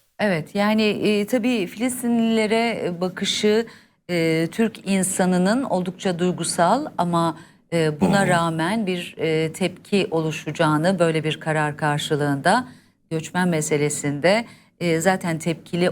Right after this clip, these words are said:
Speaker 1: olan bir, e, Türk insanı profilinin buna da tepki göstereceğini öngörmek herhalde
Speaker 2: Doğru.
Speaker 1: zor değil. Son
Speaker 2: Doğru.
Speaker 1: olarak şimdi,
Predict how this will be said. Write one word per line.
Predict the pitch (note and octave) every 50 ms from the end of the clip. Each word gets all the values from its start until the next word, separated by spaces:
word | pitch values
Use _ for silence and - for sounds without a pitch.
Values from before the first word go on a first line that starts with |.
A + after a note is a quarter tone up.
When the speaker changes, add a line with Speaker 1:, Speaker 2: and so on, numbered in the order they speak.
| -
Speaker 1:
olan | - D3 D#3 D#3 D#3+ D#3 D3+ D3 C3 - - _ _ -
bir, | D#3+ D3+ - - - - - _
e, | - D#3 D#3 D3 C#3+ C#3+ C#3 C#3 C#3 C3+ C3+ C3+ C3+ C3 B2+ - -
Türk | - G#3+ G3 - - - - - -
insanı | E3 E3 D#3 - - - D#3+ D3 D3 C#3 C#3
profilinin | - - E3+ D3+ D3+ - D#3 C#3+ F3+ B3 A#3+ A3+
buna | E3 D#3+ E3 D#3
da | D#3+ E3 E3
tepki | - E3+ D#3 - - F3+
göstereceğini | D3+ D#3 D3 D3 - D#3 D3 D3 D3+ D3 D#3 A#2
öngörmek | B2+ E3+ E3+ D#3+ D3+ C#3+ D3+ G3 A#3+ A#3+ - - - - _ _ _
herhalde | G3+ F#3 G3 G3+ F3 D3 C#3 - G#3 A3+
Speaker 2:
Doğru. | - - - - _ _ -
Speaker 1:
zor | D#3+ G3 F#3+ G3 G#3 G3+ E3+
değil. | F3+ F3 D#3 C3 A#2 - - - - _
Son | - - D#4+ D4+ C#4+
Speaker 2:
Doğru. | C#4
Speaker 1:
olarak | - A#3+ G#3+ A3 A#3+ C#4+ -
şimdi, | - - - C#4+ C#4+ C4+ C4+ C#4+ C#4